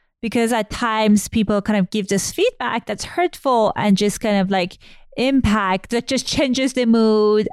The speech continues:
and, like, you know, cause some resentment. So I like that you're recommending for people to set aside a time. Obviously, if it, that's something that's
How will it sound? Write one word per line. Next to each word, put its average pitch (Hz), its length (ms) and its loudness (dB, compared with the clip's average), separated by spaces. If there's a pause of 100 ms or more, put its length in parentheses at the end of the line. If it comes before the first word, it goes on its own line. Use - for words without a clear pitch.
and, 180 500 -2
like, 180 220 -2
you 196 60 -2
know, 185 100 -2
cause 190 300 0
some 190 180 0
resentment. 214 640 0
So 208 240 0
I 220 140 0
like 214 300 -2
that 202 180 -4 (180)
you're 196 140 0
recommending 190 640 2
for 175 120 -2
people 185 420 0 (340)
to 226 120 -2
set 208 280 0
aside 175 420 -2
a 185 60 -2
time. 180 360 -4
Obviously, 190 600 -2
if 175 100 -8
it, 190 140 -2
that's 185 200 -4
something 180 400 0
that's - 360 -6